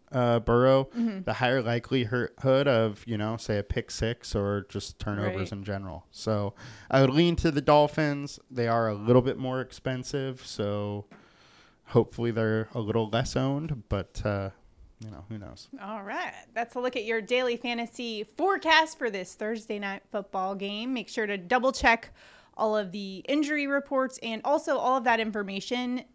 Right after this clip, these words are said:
Speaker 2: that we talked about is available on the Line Star app, line star app dot com. Lock in your subscription, twenty-nine ninety-nine per month. It'll give you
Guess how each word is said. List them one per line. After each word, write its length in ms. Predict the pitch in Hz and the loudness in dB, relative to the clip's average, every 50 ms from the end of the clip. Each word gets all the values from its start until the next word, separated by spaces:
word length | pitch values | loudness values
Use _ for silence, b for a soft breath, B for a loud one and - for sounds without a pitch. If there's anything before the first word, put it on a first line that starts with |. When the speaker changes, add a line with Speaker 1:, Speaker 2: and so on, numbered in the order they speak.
| _ | _
Speaker 2:
that 180 | 202 180 175 175 | -8 -6 -6 -6
we 100 | 180 185 | -8 -10
talked 320 | 185 - 233 285 285 - | -2 2 2 2 2 0
about 300 | 302 311 185 175 190 - | 0 0 2 2 2 -2
is 160 | - 208 208 | -2 -4 -4
available 380 | 196 208 202 196 190 196 190 196 | -2 -2 -2 -2 -2 -4 -4 -4
on 180 | 180 175 196 196 | -6 -6 -6 -8
the 100 | 190 185 | -8 -8
Line 280 | 180 185 202 190 202 | -6 -4 -4 -4 -6
Star 240 | 185 - 208 190 185 | -6 -2 0 0 0
app, 200 | - 175 170 - - | 2 0 -4 -4 -6
line 360 | - 208 220 254 294 330 339 | -10 -2 2 2 2 2 0
star 220 | 302 - 330 302 | -2 0 0 2
app 300 | 285 208 190 202 220 - | 2 4 2 2 2 0
dot 260 | _ 214 196 196 - - | _ -2 -2 -2 -2 -4
com. 360 | - - 285 277 277 269 254 | -2 0 2 4 4 2 0
Lock 340 | - 240 247 240 240 240 254 | -2 4 6 6 6 6 2
in 100 | 233 220 | -6 -6
your 80 | 208 | -8
subscription, 640 | 208 - 226 196 - - 214 208 - - 220 208 214 | -8 -10 -10 -12 -6 -6 -6 -6 -6 -10 -10 -10 -10
twenty-nine 500 | - - 277 262 262 254 226 208 196 196 | -6 -4 -2 -2 0 0 0 -2 -2 -2
ninety-nine 520 | 196 190 185 190 190 185 180 180 180 180 | -4 -6 -6 -6 -8 -6 -6 -6 -6 -6
per 200 | - - - 247 | -8 -4 -4 -2
month. 280 | 240 220 196 190 196 - | -2 0 -2 -2 -4 -4
It'll 120 | 190 190 | -4 -6
give 160 | 190 - 185 175 | -4 -4 -6 -6
you 200 | 180 180 180 | -4 -6 -6